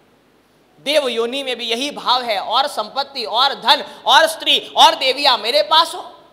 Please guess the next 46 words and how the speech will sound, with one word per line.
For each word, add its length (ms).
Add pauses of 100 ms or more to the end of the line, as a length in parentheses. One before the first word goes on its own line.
(640)
हर 160
एक 340
व्यक्ति 360
हर 180
एक 280
योनि 300
में 400
यही 240
काम 300
करता 320
है 180
इकट्ठा 380
करने 320
का, 260
लेकिन 380
समझ 280
लेना, 640
जब 160
तक 180
आपके 360
भीतर 360
यह 220
भाव 340
है 80
कि 120
मुझे 240
और 320
इकट्ठा 520
करना 360
है, 500
तब 60
तक 340
आपको 320
शांति 800
नहीं 240
मिल 200
सकती। 600
और 80
इसीलिए 360
लिखा 340
कि 320
"माया 460
मरी 360
न 100
मन 280
मरा, 380